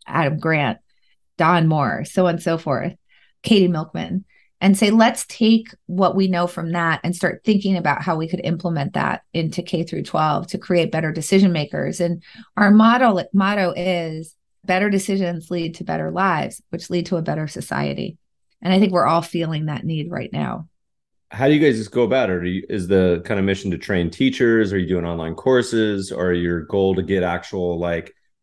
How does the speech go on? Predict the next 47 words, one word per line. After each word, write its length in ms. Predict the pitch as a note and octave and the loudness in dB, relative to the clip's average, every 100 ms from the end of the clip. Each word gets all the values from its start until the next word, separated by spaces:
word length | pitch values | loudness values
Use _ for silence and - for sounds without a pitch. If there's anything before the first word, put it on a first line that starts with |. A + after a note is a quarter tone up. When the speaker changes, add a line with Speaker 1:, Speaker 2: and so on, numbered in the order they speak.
| _ | _
Speaker 2:
coursework 600 | - A2 G2+ G#2 G2+ F#2 | -8 -6 -4 -2 -2 0
into 200 | G2 G2+ | -2 -2
the 120 | E2+ F2 | -2 -6
schools? 540 | - A#2+ A#2 A#2 G#2+ | -2 2 4 4 2
Like, 140 | G2 | 0
how, 300 | F#2 A2+ - | 2 -2 -2
how 140 | G#2+ A#2 | -4 0
do 60 | |
you 300 | B2 A#2 G2+ - | 0 0 -2 -4
go 120 | G#2+ | -2
about 340 | G#2 G2+ F#2 D2+ | 2 2 0 -2
this 200 | F2+ - | -2 0
mission? 440 | F#2+ - D2+ D2+ - _ _ _ _ _ _ _ | 0 0 -6 -10 -16 _ _ _ _ _ _ _
Speaker 1:
Yeah, 140 | B3+ B3+ | -2 2
so, 200 | C#4 C4 | 0 0
so 140 | D4 | -2
the 80 | C4+ | 0
goal 220 | C#4+ D#4+ | 2 0
is 100 | A#3 | 0
definitely 480 | G#3 A3 A3 G#3+ F#3 | -2 0 2 0 -2
to 140 | G#3 | -6
get 440 | G3 F#3 F3+ - - _ _ _ _ | -4 -2 -2 -4 -10 _ _ _ _
actual 340 | G3 F3+ F#3 F3+ | -4 -2 -4 -2
classwork 460 | F3 E3+ F3 E3+ | -2 -2 -6 -6
into 200 | E3 F3 | -6 -6
every 200 | E3 D3 | -6 -6
single 220 | F3 E3 | -8 -10
school. 420 | D#3 - D#3+ D#3 - _ _ _ - | -10 -10 -10 -10 -14 _ _ _ -2
But 180 | G#3 G#3 | 0 2
the 80 | |
way 120 | G#3+ B3 | 2 2
we're 100 | A#3+ | 2
doing 320 | G3+ G3 G3 | 2 0 0
that 140 | F3+ | 0
is 140 | E3+ E3 | -4 -6
not 180 | E3+ G3 | -6 -4
by 100 | F#3 | -6
being 480 | F3 E3 D#3+ D#3+ - _ _ _ _ _ | -6 -6 -8 -10 -14 _ _ _ _ _
direct 340 | F#3 F3+ E3 - | -4 -2 -2 -4
program 500 | E3 D#3+ F3 F3+ F#3+ | -6 -4 -4 -4 -4
providers, 460 | - F#3+ F#3 F#3+ F#3+ | -6 -2 0 0 -2
although 160 | F3 F3 | -4 -4
we 100 | E3+ | -8
do 120 | E3 | -10
some 260 | - D#3 | -8 -8
of 80 | D#3 | -4
that. 280 | F#3+ G3+ | -2 -2